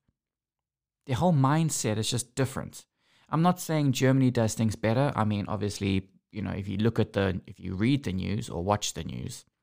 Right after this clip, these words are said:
you will, you will know and, and see, you know, it's, it's pretty bad in Germany.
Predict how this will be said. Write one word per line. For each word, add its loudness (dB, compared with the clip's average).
you 0
will, 6
you 4
will 4
know 6
and, 0
and -4
see, -2
you -8
know, -8
it's, -14
it's -20
pretty 0
bad 2
in 0
Germany. -4